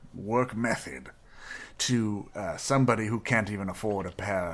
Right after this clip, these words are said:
of, I don't even know what that garment is called, that w-, works. It looks like it's ripped in some way. I, I appreciate your, uh, overall, uh, insight into how to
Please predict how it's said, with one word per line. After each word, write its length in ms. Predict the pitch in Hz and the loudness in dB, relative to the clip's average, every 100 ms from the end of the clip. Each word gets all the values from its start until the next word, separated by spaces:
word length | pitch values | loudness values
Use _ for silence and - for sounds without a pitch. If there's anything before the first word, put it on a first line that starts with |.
| - | -6
of, 380 | 85 78 - - - - - - - - | -8 -10 -12 -16 -20 -20 -20 -20 -20 -12
I 60 | - | -10
don't 100 | 80 | -8
even 120 | 76 | -8
know 80 | 76 | -8
what 120 | 76 | -8
that 160 | 76 | -10
garment 320 | - 71 73 71 | -6 -8 -8 -10
is 140 | - | -10
called, 480 | - 92 87 80 80 | -6 -2 -2 -2 -2
that 260 | 107 120 - | 0 0 -4
w-, 220 | 127 127 - - | -6 -6 -10 -8
works. 560 | 131 151 127 82 - | 4 8 8 6 -2
It 100 | 131 | 2
looks 200 | 170 156 | 4 6
like 140 | 135 117 | 6 4
it's 140 | - | 2
ripped 400 | 92 196 - - | 0 2 2 -2
in 140 | 101 92 | -6 -4
some 300 | - 82 73 | -2 -4 -8
way. 320 | 73 65 82 | -10 -10 0
I, 120 | 127 | 4
I 140 | 160 170 | 4 6
appreciate 840 | 156 170 240 170 - 147 123 104 | 4 4 6 6 6 8 8 6
your, 400 | 127 113 98 95 - - - - | 4 6 6 2 -4 -16 -10 0
uh, 320 | 98 92 - | 2 2 0
overall, 1040 | - 160 131 135 135 131 127 127 127 127 - | 6 8 10 10 12 12 12 10 8 2 -2
uh, 240 | 110 87 62 - - - | -4 -6 -8 -12 -14 -6
insight 760 | 214 165 95 - 87 69 - - - | 4 4 6 2 0 -4 -8 -10 0
into 260 | 120 107 104 | 0 0 0
how 240 | 107 98 | 2 2
to 80 | 92 | -2